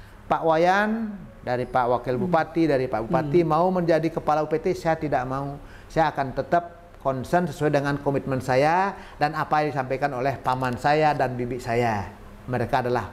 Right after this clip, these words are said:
Speaker 1: guru. Sampai akhir masa hayat mereka menjadi guru. Sampai pensiun, sampai meninggal pun tetap menjadi tokoh masyarakat. Saya juga ingin,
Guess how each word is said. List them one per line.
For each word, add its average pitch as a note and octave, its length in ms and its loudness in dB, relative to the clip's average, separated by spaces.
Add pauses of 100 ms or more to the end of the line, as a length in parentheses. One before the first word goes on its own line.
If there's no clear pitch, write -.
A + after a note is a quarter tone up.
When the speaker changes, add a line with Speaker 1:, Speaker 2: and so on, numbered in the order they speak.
Speaker 1:
guru. C#3+ 480 2 (480)
Sampai E3 400 0
akhir D#3 320 2
masa B2+ 320 -2
hayat B2+ 240 0
mereka A#2 400 -2 (400)
menjadi B2+ 320 2
guru. A2+ 320 0
Sampai E3 320 2
pensiun, F3 480 2
sampai D3 240 0
meninggal C3+ 400 0
pun C#3+ 240 -4 (400)
tetap E3+ 400 -2
menjadi B2 400 -2
tokoh G#2+ 240 -4
masyarakat. G#2 640 -4
Saya C3+ 160 2
juga C3 240 4
ingin, C#3+ 320 0